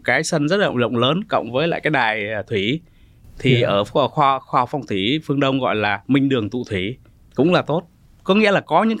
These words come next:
Speaker 1: tương, tương đồng về mặt sử dụng quy luật tự nhiên để phục vụ cho cái bất động sản hay là cái căn nhà của mình ở.
Speaker 2: À,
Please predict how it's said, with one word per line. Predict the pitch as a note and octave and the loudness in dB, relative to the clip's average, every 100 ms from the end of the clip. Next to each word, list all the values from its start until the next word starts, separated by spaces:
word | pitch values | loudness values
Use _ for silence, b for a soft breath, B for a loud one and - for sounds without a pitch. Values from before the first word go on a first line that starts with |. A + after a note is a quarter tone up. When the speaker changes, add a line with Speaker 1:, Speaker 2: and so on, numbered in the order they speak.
| - | 2
Speaker 1:
tương, | F3 D3+ - | 4 4 2
tương | E3 | 2
đồng | C#3+ B2 A2+ | 4 2 0
về | A#2+ | -2
mặt | A2+ G2+ | 0 -2
sử | - G#2+ A#2+ | -2 -2 2
dụng | D3+ D3 - | 0 0 0
quy | D3 | 2
luật | D3 A#2+ - | 4 2 0
tự | C3 | -4
nhiên | A2 C#3 C3+ B B B B B B _ | 2 2 0 B B B B B B _
để | F#2+ | -4
phục | G2+ C3 | 0 0
vụ | B2 B2 A2 | 2 0 2
cho | C3+ B2+ A#2+ | 2 2 2
cái | A#2+ A#2 E3 | 0 -2 -2
bất | F3+ | -4
động | B2+ | -4
sản | - E2+ F2+ B2 - _ _ | -4 -4 -4 -6 -14 _ _
hay | C3+ | -4
là | B2 G#2+ | -2 -2
cái | D3+ | -4
căn | D3+ C#3+ B2+ | -2 -2 0
nhà | G#2+ G2 | 0 0
của | |
mình | A2+ A2 | -6 -4
ở. | F2 F#2+ B2 _ _ - | -2 -4 -6 _ _ -20
Speaker 2:
À, | - | -4